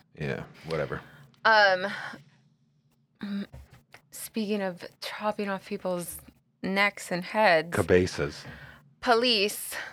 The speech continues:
Speaker 2: A tenant decapitated his landlord with a sword over rent dispute. And this is by Ganesh Sethi.
Speaker 1: Where was? Oh, wow.
Speaker 2: A Connecticut man decapitated his landlord with a sword after being told he had to move out because of overdue rent, Hartford police say.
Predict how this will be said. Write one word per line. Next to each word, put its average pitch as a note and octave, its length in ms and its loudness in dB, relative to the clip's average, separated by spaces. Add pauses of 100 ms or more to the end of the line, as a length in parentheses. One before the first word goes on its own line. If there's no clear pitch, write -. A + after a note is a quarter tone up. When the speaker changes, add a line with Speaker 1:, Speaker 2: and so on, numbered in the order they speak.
(1160)
Speaker 2:
A G#3 100 6
tenant B3 440 0
decapitated F#3+ 840 0
his E3+ 240 -8
landlord E3+ 540 2
with D3+ 180 -8
a D3+ 60 -6
sword D3 560 2
over D#3 360 2
rent D3+ 300 0
dispute. - 540 -6
And E3 160 -2
this D#3+ 180 -4
is E3 100 -4
by E3 300 0
Ganesh E3 500 -2
Sethi. D3+ 460 -2 (640)
Speaker 1:
Where A#2 120 6
was? F2 300 0 (100)
Oh, F2+ 120 0
wow. D2 480 -2 (340)
Speaker 2:
A G#3+ 100 6
Connecticut B3 580 2
man F3 260 4
decapitated F3+ 680 -2
his E3+ 240 -8
landlord D#3+ 420 2
with D#3 180 -6
a D#3 60 -6
sword E3 460 4
after E3 320 0
being E3+ 240 -4
told F#3+ 260 2
he G#3 100 -4
had F#3 180 4
to F#3 120 -12
move G3 180 -2
out A3 200 4
because F3+ 360 -4
of E3+ 100 -10
overdue D#3 480 -2
rent, D3 280 0
Hartford - 640 -2
police D3+ 340 -8
say. - 280 -2